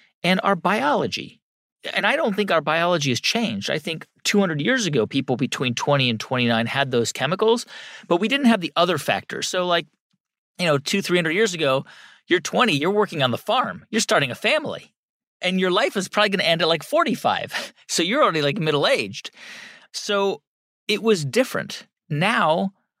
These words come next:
we contend with a whole range of challenges. And so I think that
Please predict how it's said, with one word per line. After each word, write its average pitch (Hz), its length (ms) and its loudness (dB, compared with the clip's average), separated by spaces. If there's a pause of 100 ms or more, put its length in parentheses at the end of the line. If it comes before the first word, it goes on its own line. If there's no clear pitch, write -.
(220)
we 185 540 0 (260)
contend 170 400 2
with 170 140 0
a 135 40 0
whole 185 320 -2
range 143 340 0
of 127 80 -2
challenges. 170 580 0
And 120 100 -2
so 135 160 2
I 139 140 2
think 190 340 0
that 151 300 0